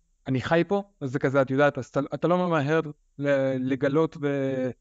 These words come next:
לגלות כל הזמן דברים חדשים, ויש עוד המון מקומות שלא, לא הייתי בהם,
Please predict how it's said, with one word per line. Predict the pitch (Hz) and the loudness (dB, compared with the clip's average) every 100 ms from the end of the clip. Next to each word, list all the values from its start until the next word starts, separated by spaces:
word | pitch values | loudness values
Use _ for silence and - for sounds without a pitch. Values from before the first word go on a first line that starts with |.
| _ _ 139 | _ _ -4
לגלות | 131 151 151 | 0 0 2
כל | 156 | 2
הזמן | 143 127 143 | 2 0 -2
דברים | 131 135 135 | -2 -4 -4
חדשים, | 131 117 147 170 156 | -4 -4 0 0 0
ויש | 135 127 | 0 -2
עוד | 123 | -4
המון | 120 147 165 | -2 -2 -2
מקומות | 156 160 | -2 -4
שלא, | 156 156 156 135 | -2 -2 -2 0
לא | 143 | 2
הייתי | 147 151 | 2 0
בהם, | 156 170 | -2 -2